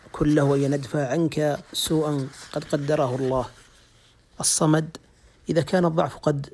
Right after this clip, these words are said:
بنى حولك سجناً ضيقاً لا يستطيع الخروج منه، إذا حاصرتك الحجاب وداهمتك الخطوب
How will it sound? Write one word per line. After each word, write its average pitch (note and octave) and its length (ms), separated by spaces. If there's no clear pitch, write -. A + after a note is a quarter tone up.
بنى D3+ 280
حولك C#3 380
سجناً C#3 320
ضيقاً C3+ 480
لا C3 180
يستطيع D3 420
الخروج C3 360
منه، D3 240
إذا E3 120
حاصرتك - 560
الحجاب C#3+ 680
وداهمتك D3 540
الخطوب D#3 600